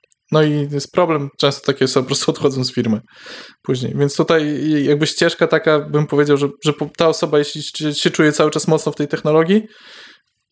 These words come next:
powinna dalej te technologie rozwijać, powinna jakby stać się ekspertem i, i po prostu z tych umiejętności tej osoby trzeba korzystać jak najlepiej, czyli ludzie, którzy zarządzają firmą,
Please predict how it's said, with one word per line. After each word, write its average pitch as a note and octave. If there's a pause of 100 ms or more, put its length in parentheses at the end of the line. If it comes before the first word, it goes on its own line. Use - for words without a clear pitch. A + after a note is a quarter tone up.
(160)
powinna D3
dalej E3
te E3+
technologie F3
rozwijać, E3+
powinna D3 (300)
jakby C#3+
stać D3+
się D3+
ekspertem F3 (540)
i, D3
i D3
po D3
prostu D3+ (440)
z -
tych - (280)
umiejętności D#3
tej D3
osoby C#3+
trzeba C#3+
korzystać C3+
jak C#3+
najlepiej, D3
czyli C#3+
ludzie, D3+
którzy D3
zarządzają D3+
firmą, D3